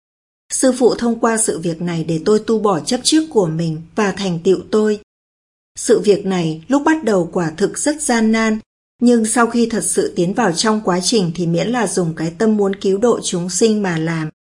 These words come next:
thì sẽ không còn khó khăn gì nữa. Hiện tại tôi thấy bao nhiêu khó khăn cũng chẳng là gì nữa. Hy vọng,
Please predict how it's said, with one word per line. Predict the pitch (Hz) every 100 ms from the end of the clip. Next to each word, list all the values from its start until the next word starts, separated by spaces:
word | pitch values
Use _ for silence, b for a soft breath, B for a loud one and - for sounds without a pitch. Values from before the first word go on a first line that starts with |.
| -
thì | 233 208
sẽ | 190 214
không | 233 233
còn | 220 180 156
khó | 165 165
khăn | - 226 220
gì | 214 175
nữa. | 160 160 202 254 _ _ _ _ _ _ _
Hiện | - 202 160
tại | 196 - -
tôi | 226
thấy | 220 190
bao | 208 226
nhiêu | 214 220
khó | 214 180
khăn | 185 240 220
cũng | 220 208
chẳng | 233 247 170
là | 165 160
gì | - 180
nữa. | 165 165 160 254 - _ _ _ _ _ _ _ _
Hy | - 247 233
vọng, | 226 202 160